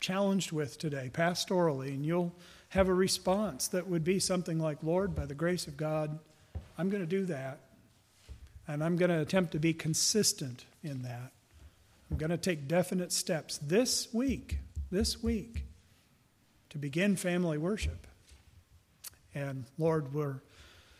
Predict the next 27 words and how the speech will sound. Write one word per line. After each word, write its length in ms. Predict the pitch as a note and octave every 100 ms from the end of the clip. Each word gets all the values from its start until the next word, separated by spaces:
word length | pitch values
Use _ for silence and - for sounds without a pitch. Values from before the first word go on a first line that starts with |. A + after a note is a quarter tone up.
| - - - -
gonna 220 | D#3 C#3
try 260 | - E3
to 80 | D#3+
keep 420 | B2+ F#3 E3+ -
faithful 360 | - D#3+ D#3+ D3+
with 180 | C#3 B2+
that 400 | C#3 B2+ - - - - - - _ _ _ _ _ _ -
to 100 | D#3
the 80 | C#3
very 320 | D3 C#3 C3+
end." 280 | A2+ A#2+ - - - _ _ _ _ -
Those 200 | D#3+ D#3
would 120 | C#3+
be 140 | D3+ C#3+
some 280 | - C#3
very 460 | C3+ D#3 E3 E3+ E3
godly 800 | D#3+ D#3 D3 C#3+ C#3 C#3 C#3 D3+
responses 880 | D3+ C3+ - C3+ C3 - E3 - - - - - - _ - -
to 100 | D#3+
what 200 | C#3 D3
we've 100 | C#3+
seen 200 | - C#3
here 140 | B2+ C3
today. 380 | D#3 C3 B2+ - - _ - _ _ - - - - - - _ _ _
One 160 | F3+ F#3
last 360 | F3 E3 -
thought. 500 | - F#3+ D#3+ - -